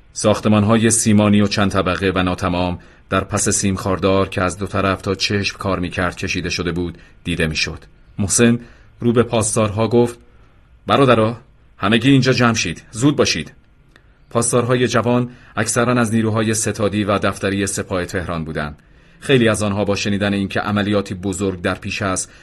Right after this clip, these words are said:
با اصرار و پارتی بازی توانسته بودند برای اعزام به جبهه برگ مأموریت بگیرند. خیلی از آنان فقط در بدو ورود به سپاه آموزش کوتاهی را دیده و بعداً در کارهای دفتری مشغول به فعالیت شده بودند و هنوز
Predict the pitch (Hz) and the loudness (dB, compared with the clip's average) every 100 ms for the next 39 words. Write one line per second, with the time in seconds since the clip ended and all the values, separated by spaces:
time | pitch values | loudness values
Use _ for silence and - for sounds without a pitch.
0 | - 101 101 104 - 110 104 101 98 101 | -6 -4 -2 -2 -2 0 0 -2 -4 -6
1 | - 101 98 101 104 101 - - 107 104 | -4 -2 -2 0 -4 -6 -18 -6 -2 2
2 | 101 - 110 104 101 98 95 98 95 95 | 0 0 -2 -2 -2 0 0 2 2 0
3 | 90 95 90 87 92 - 101 95 - - | -2 -4 -4 -4 -6 -4 -4 -4 -6 -20
4 | - 92 90 87 92 92 - 101 87 90 | -6 -2 -2 -2 -2 -2 -4 -8 -4 -4
5 | 82 - 80 82 82 82 - - - - | -6 -10 -12 -10 -12 -14 -20 -20 -20 -16
6 | - 127 135 131 123 123 135 139 139 131 | 0 4 6 4 4 4 4 2 2 0
7 | 127 135 127 117 110 127 127 120 120 131 | 2 2 2 2 2 0 0 0 0 0
8 | 135 110 117 110 117 113 120 113 107 104 | 0 0 0 0 0 0 -2 0 2 0
9 | - 110 104 117 107 107 101 101 98 95 | -4 -4 -6 0 2 4 2 2 0 0
10 | - - - 98 95 95 101 101 98 - | -4 -18 -4 -2 0 2 2 2 0 0
11 | 98 92 98 95 92 - 95 92 90 80 | -2 -2 -2 -2 -2 -2 -4 -2 -4 -4
12 | 92 87 85 90 98 87 85 80 85 82 | -6 -6 -6 -6 -6 -6 -6 -6 -6 -6
13 | 82 82 80 - - 98 90 98 107 104 | -4 -6 -6 -14 -8 -4 -2 0 0 -2